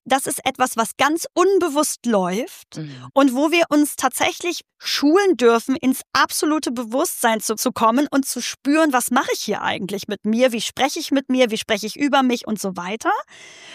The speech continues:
Speaker 1: Weil dieses ras wird genau das filtern, was du herbeirufst. Also das heißt, wenn du sagst, "Es wird eh nichts",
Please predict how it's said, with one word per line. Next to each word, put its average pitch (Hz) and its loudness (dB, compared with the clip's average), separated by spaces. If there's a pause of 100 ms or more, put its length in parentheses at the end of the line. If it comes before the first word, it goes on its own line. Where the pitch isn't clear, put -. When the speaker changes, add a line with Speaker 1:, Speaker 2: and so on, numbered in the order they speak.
(180)
Speaker 1:
Weil 262 4
dieses 285 -2
ras 311 4
wird 254 0
genau 262 4
das 320 0
filtern, 285 0 (500)
was 240 0
du 294 0
herbeirufst. 226 2
Also 226 0
das 220 -2
heißt, 254 0
wenn 269 2
du 247 4
sagst, 247 0
"Es 233 -10
wird 240 -4
eh 277 2
nichts", 294 0